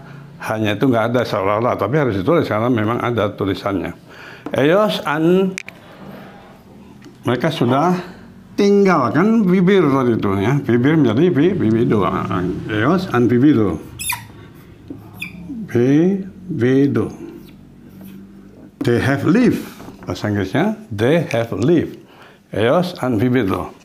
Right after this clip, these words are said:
Di mana? And, di, kan, and Surabaya. Surabaya. Surabaya.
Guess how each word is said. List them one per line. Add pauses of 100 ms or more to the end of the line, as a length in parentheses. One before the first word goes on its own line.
(360)
Di
mana?
And,
di,
kan,
and (880)
Surabaya. (1800)
Surabaya. (1400)
Surabaya.